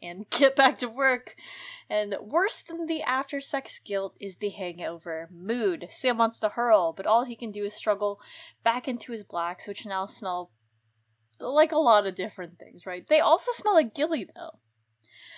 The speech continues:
So he's pretty happy to wear them. Um, he does wish that he had clean, dry socks, though, and he's growing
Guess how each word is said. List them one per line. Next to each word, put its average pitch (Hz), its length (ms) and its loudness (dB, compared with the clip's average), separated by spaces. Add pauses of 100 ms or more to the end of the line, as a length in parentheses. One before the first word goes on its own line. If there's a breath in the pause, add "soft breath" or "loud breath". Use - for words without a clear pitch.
(120 soft breath)
So 208 240 6
he's 233 120 -6
pretty 427 240 2
happy 233 320 6
to 196 100 -4
wear 175 200 -6
them. 165 440 -4 (120)
Um, 180 480 -4 (220)
he 233 180 -4
does 285 360 4
wish 311 180 -6
that 226 160 -6
he 220 100 -10
had 185 120 -8
clean, 202 300 -12
dry 175 240 -4
socks, 165 440 -8
though, 156 280 -6
and 170 160 -14
he's - 380 -16 (580 soft breath)
growing 277 240 4